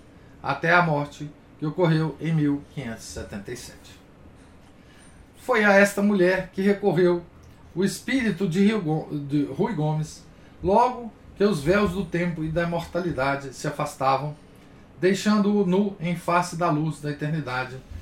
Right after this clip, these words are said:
tremendamente inquiridora. No decorrer de uma de suas mais ardentes orações, ela viu-o na sua frente, infeliz, triste,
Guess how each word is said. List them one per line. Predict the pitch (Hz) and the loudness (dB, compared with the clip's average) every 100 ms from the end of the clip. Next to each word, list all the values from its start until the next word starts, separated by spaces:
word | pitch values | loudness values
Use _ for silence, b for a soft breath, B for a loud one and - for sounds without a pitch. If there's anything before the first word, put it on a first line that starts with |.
| B - | B -8
tremendamente | 151 156 160 165 160 151 147 156 147 - 143 - | 0 2 4 4 4 2 2 0 0 -6 -12 -6
inquiridora. | 147 131 131 120 104 95 82 - - - - - - - B B B B B | -6 -6 -8 -8 -8 -10 -14 -18 -20 -20 -20 -20 -20 -20 B B B B B
No | 196 | -2
decorrer | 202 226 214 226 214 | 0 0 2 2 0
de | 226 | 0
uma | 220 185 | -2 -2
de | 175 | -2
suas | 196 160 | -2 0
mais | 175 220 202 | 2 2 2
ardentes | 170 165 160 156 | 0 0 -2 -2
orações, | 165 160 151 151 147 - B B B B B | -4 -4 -4 -6 -8 -14 B B B B B
ela | 170 214 | 0 2
viu-o | 170 196 202 196 185 - - - - - | 2 4 4 4 0 -8 -20 -20 -20 -8
na | 151 | -6
sua | 156 202 | 0 0
frente, | 196 170 175 170 - 151 | 2 0 0 -4 -10 -4
infeliz, | 160 165 160 156 170 - - - - - - | -4 -2 -2 -2 -4 -8 -16 -20 -20 -20 -10
triste, | 139 160 160 - - | -2 -2 -2 -8 -18